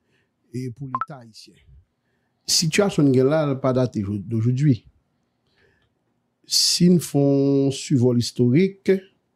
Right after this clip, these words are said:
et après mille neuf cent quatre-vingt-six, nous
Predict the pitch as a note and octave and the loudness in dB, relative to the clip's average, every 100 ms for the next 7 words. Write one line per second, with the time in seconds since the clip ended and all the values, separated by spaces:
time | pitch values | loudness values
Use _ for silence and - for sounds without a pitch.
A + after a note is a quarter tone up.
0 | _ _ _ _ _ _ _ _ _ _ | _ _ _ _ _ _ _ _ _ _
1 | _ _ _ _ _ _ _ - C#3+ C#3+ | _ _ _ _ _ _ _ 0 2 4
2 | C#3+ C3+ - - C#3 F3 F3 D#3 C3+ - | 4 2 0 -4 0 0 2 2 2 0
3 | B2 B2 A#2+ A2+ G#2 - D3+ D3 - - | -2 0 0 0 0 2 2 2 0 -6
4 | _ _ C3 | _ _ 0